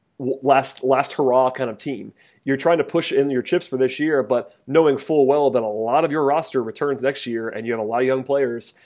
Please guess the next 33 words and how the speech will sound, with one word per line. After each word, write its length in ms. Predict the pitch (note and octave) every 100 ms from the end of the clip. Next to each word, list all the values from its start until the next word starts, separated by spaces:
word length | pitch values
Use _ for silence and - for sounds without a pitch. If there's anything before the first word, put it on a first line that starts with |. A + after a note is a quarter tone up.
| _
and 100 | A2+
flexibility 720 | - C3 B2+ A#2+ C3 A#2+ A2+ A2 _ _ -
to 100 | C#3
where 400 | B2+ A2+ A2+ - _ _ -
the 80 |
control 360 | B2+ A2 D#3 D3
really 200 | A#2+ A#2
helps 240 | C#3+ D3
you. 160 | - - _ _ _
So 400 | - C#3+ B2+ G#2+ - _ _ _ _ _
it's 140 | D#3 F3+
a 60 |
really 400 | C#3 A#2 F3+ G3+
complicated 520 | - D3 C#3 C#3 B2
thing, 300 | G#2 C3 D#3 -
and 260 | C3 B2 B2
without, 240 | C#3 D3+
like, 160 | C#3 B2+
full-blown, 600 | - C3+ B2 C#3 A#2 A#2+ -
full-blown 340 | D#3+ D3 B2+
rumors, 600 | A2+ C#3+ B2 A2+ G#2 - _ _ _ _
it's 140 | C3 -
hard 220 | B2+ C3
for 80 | B2
me 140 | B2+
to 80 | A#2
be 80 | A#2
like, 280 | A2+ A2 -
"Yes, 340 | G3 E3+ -
trade 240 | - D#3 E3
for 440 | D3+ C#3+ C#3 C3+ - _ _
X 200 | D3+ D3
player," 460 | - F#3 A#2 G#2